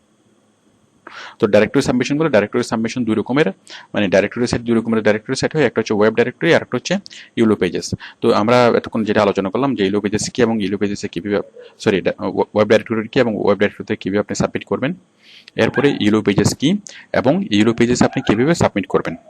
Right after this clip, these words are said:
তো আশা করি আপনারা এটা কাজটা করতে পারবেন। আর কাজটা খুবই সহজ, আপনারা, আহ, আপনাদের ক্যারিয়ারের স-, মানে এই কাজটা দিয়ে আপনাদের ক্যারিয়ার স-, মানে শুরু করতে পারেন। আর ওডেক্সে এই যে ডাইরেক্টরি সাবমিশনের প্রচুর কাজ পাওয়া যায়।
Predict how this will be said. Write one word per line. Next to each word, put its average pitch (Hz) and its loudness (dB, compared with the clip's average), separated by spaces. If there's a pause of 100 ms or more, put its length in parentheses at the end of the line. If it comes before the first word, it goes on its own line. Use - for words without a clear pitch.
(1600)
তো 101 0
আশা 123 2
করি 131 6
আপনারা 120 4
এটা 98 2
কাজটা - -2
করতে 101 0
পারবেন। 135 0 (340)
আর 104 4
কাজটা - 0
খুবই 135 2
সহজ, 139 0
আপনারা, 104 2
আহ, 104 2 (520)
আপনাদের - -2
ক্যারিয়ারের 107 2
স-, - -8 (280)
মানে - -2
এই 143 6
কাজটা 139 2
দিয়ে 131 2
আপনাদের 113 -2
ক্যারিয়ার 110 0 (120)
স-, - -6 (240)
মানে 101 0
শুরু 135 0
করতে - -4
পারেন। 85 -4 (400)
আর - 0
ওডেক্সে - 2 (380)
এই 95 2
যে 92 2
ডাইরেক্টরি 117 4
সাবমিশনের 139 0
প্রচুর 165 2
কাজ 135 0
পাওয়া 85 0
যায়। 80 -4